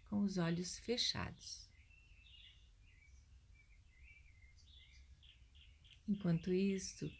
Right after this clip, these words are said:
ouça os sons ao seu redor sem julgamento.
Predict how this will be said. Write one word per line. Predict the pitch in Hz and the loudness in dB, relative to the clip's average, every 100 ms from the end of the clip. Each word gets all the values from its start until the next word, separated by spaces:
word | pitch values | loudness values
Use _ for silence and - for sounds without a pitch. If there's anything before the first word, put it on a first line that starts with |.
| - - - - - | -18 -20 -20 -14 -4
ouça | 277 294 277 | -2 0 0
os | 262 - | 0 0
sons | 180 180 180 185 175 | 2 4 4 4 2
ao | 156 | 0
seu | - 151 | 0 -2
redor | 147 143 147 143 151 160 170 | -2 -2 0 2 4 2 2
sem | - 151 151 | 0 0 -2
julgamento. | 143 143 139 139 151 165 170 170 170 175 175 | -2 -2 -2 0 2 4 6 4 2 -2 -2